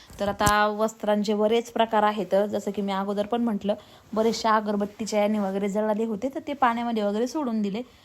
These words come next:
तर नवरात्रीमध्ये नऊ रंगांचे वस्त्र आपण अंबाबाईला घालतो, ते सुद्धा पॅकेटमध्ये हे करून अजून तसेच ठेवले होते. तर ते पण म्हटलं एका याच्यात व्यवस्थित पॅक करून इथं ठेवून द्यावेत, म्हणून म्हणजे आता येत्या नवरात्रीत काम येतील. तर कुठलीही गोष्ट असली ना ताईंनो, आपण आपल्या हाताने व्यवस्थित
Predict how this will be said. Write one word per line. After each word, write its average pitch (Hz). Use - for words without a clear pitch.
तर 220
नवरात्रीमध्ये 214
नऊ 214
रंगांचे 202
वस्त्र 202
आपण 196
अंबाबाईला 196
घालतो, 196
ते 208
सुद्धा 202
पॅकेटमध्ये 196
हे 202
करून 196
अजून 202
तसेच 226
ठेवले 196
होते. 190
तर 202
ते 226
पण 226
म्हटलं 208
एका 190
याच्यात 196
व्यवस्थित 202
पॅक 185
करून 190
इथं 190
ठेवून 202
द्यावेत, 190
म्हणून 214
म्हणजे 208
आता 202
येत्या 208
नवरात्रीत 196
काम 302
येतील. 190
तर 202
कुठलीही 277
गोष्ट 269
असली 233
ना 214
ताईंनो, 202
आपण 269
आपल्या 240
हाताने 233
व्यवस्थित 240